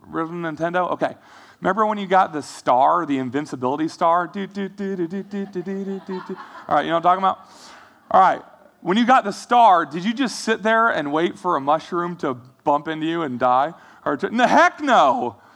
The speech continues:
You hauled tush, right? You went as, as far as you could because you knew you couldn't fail. God's grace and mercy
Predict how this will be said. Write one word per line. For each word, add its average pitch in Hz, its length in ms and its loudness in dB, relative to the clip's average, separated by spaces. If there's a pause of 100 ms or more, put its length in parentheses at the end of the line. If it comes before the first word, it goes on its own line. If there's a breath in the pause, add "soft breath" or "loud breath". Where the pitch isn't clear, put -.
(220 soft breath)
You 214 160 2
hauled 285 320 6
tush, - 680 4
right? 214 420 4
You 254 160 2
went 320 120 4
as, 220 180 -6 (300 loud breath)
as 220 200 4
far 294 320 6
as 277 120 0
you 285 100 2
could 294 320 2
because 220 300 -2
you 240 100 0
knew 233 200 2
you 254 200 4
couldn't 262 360 -2
fail. 247 540 0 (3250 soft breath)
God's 196 340 4
grace 165 580 -4
and 143 200 -8
mercy 127 560 -6